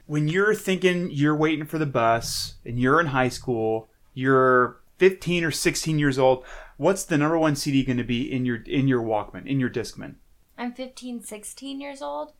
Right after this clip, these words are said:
Speaker 1: You're either one of those two ages, yes.
Speaker 2: Mm, I'm trying to think what I listened to.
Speaker 1: Zebrahead.
Speaker 2: No. <laughs>
Speaker 1: <laughs> It's your favorite band.
Speaker 2: No, it wasn't my favorite band.
Speaker 1: I stole a C D from Lindsay when we were in high school. I stole her Zebrahead C D.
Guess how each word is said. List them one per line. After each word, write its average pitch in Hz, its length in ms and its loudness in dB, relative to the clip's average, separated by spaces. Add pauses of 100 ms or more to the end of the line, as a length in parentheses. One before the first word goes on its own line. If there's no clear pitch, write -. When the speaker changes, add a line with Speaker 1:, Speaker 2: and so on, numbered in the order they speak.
(240)
Speaker 1:
You're 156 340 2
either 202 300 4
one 127 220 2
of 110 100 -4
those 104 240 -6
two 107 240 -12
ages, - 420 -14
yes. - 460 -14 (260)
Speaker 2:
Mm, 202 580 -12
I'm 196 40 -14
trying 208 240 -12
to 196 80 -16
think 180 160 -14
what 180 80 -10
I 165 100 -8
listened 160 400 -16
to. 165 100 -18 (120)
Speaker 1:
Zebrahead. 104 760 -4 (360)
Speaker 2:
No. 339 420 -2 (400)
<laughs> 302 300 0 (500)
Speaker 1:
<laughs> 262 280 0 (360)
It's - 100 -14
your 320 120 4
favorite 330 380 0
band. 359 340 2
Speaker 2:
No, 131 60 0
it 440 440 -6
wasn't 427 540 -10
my 277 180 -12
favorite 330 360 -16
band. 330 480 -14
Speaker 1:
I 156 80 2
stole 165 320 2
a 147 60 4
C 143 200 -2
D 127 140 0
from 120 220 -4
Lindsay 110 500 -4 (260)
when 113 180 -2
we 120 120 0
were 113 140 2
in 104 80 -2
high 120 140 2
school. 101 400 0
I - 100 -2
stole 117 320 0
her 107 120 -8
Zebrahead 107 540 -2
C - 160 -8
D. 101 280 -8